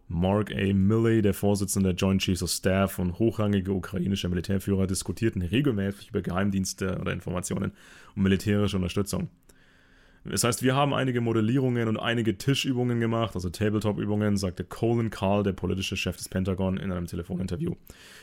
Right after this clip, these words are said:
Diese Reihe von Übungen deutete darauf hin, dass bestimmte Wege für eine Gegenoffensive wahrscheinlich erfolgreicher waren als andere. Wir haben diesen Rat gegeben und dann haben die Ukrainer das verinnerlicht und ihre eigene Entscheidung getroffen. Mhm.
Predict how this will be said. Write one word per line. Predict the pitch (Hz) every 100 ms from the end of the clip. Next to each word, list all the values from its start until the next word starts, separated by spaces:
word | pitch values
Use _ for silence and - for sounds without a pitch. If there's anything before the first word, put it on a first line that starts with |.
| -
Diese | 127 131
Reihe | 120 147
von | 151 139
Übungen | 147 143 143 127
deutete | 120 123 127 110
darauf | 110 104 101
hin, | 113 120
dass | 110 104
bestimmte | - - 104 95
Wege | 101 117 117
für | -
eine | 101 92
Gegenoffensive | 98 107 117 101 104 101 101 98
wahrscheinlich | 92 - 95 98 -
erfolgreicher | - - 117 139 123 110 104
waren | 101 104
als | 95
andere. | - 113 110 110 95
Wir | 87
haben | 92 101 101
diesen | 92 92
Rat | 90 95
gegeben | 95 95 98 95 - - -
und | - 87
dann | 95
haben | 95 98
die | 101
Ukrainer | 98 90 95 110 110
das | -
verinnerlicht | - 107 117 110 107 - - - -
und | 95
ihre | 101 90 92 - -
eigene | 87 92 95
Entscheidung | 95 82 92 95
getroffen. | 85 - - 82 - - - - - - - - -
Mhm. | - 85 107